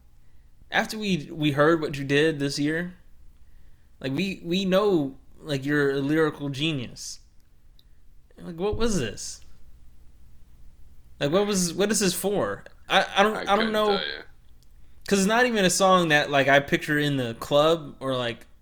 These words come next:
Speaker 1: at parties. It's not a good song to drive to.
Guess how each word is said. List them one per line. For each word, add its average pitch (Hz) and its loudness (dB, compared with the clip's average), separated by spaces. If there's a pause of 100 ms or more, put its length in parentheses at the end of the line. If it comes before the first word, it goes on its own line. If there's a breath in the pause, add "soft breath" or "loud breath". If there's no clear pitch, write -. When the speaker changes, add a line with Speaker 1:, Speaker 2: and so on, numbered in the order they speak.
(140)
Speaker 1:
at 127 -6
parties. 165 0 (920)
It's 143 -4
not 170 2
a 165 4
good 151 0
song 147 -2
to 135 -4
drive 135 0
to. 147 -4